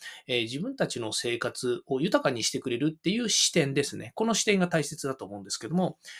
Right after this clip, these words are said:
その視点で新しいことにどんどんチャレンジをしていくという中で、今ですと、えー、一昨年ですね、二千二十二年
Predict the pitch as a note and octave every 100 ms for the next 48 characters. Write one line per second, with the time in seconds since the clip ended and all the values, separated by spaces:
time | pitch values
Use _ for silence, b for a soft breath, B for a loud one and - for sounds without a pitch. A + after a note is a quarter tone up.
0 | B B G3 A#3 - B3 A#3+ A#3+ B3 C3+
1 | - - G#3+ A3 A#3 G#3 G3+ C3 D3 B2+
2 | A2+ C3+ B2+ G#2 G2+ - G2 - G#2 _
3 | C#3+ E3+ E3+ E3 A#2 C3+ - B B B
4 | F3 C3+ B2+ - C#4 - - C#3 A2 G#2+
5 | G#2 - _ B2 B2 A2 - - G3 G3+
6 | E3 C3 B2 A#2 A#2 A2 A2+ C#3 G#2